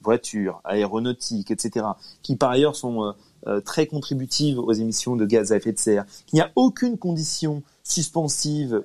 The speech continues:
ou aucune contrepartie qui est demandée, y compris à des entreprises dont l'État est actionnaire, c'est bien qu'on fait un choix idéologique.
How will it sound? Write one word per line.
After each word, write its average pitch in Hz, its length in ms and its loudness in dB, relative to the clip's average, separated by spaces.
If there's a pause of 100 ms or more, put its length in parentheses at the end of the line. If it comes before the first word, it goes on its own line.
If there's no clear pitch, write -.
ou 135 260 6
aucune 160 540 2
contrepartie 139 720 -2
qui - 140 0
est 110 40 2
demandée, 120 480 0 (360)
y 277 120 4
compris 220 460 0
à 131 80 2
des 123 200 0
entreprises 143 520 -2
dont 208 240 6
l'État 208 480 4
est 117 120 -4
actionnaire, 135 640 -4
c'est - 420 -6
bien 262 140 2
qu'on 190 140 -2
fait 175 120 -2
un 156 140 -2
choix - 340 0
idéologique. 123 760 0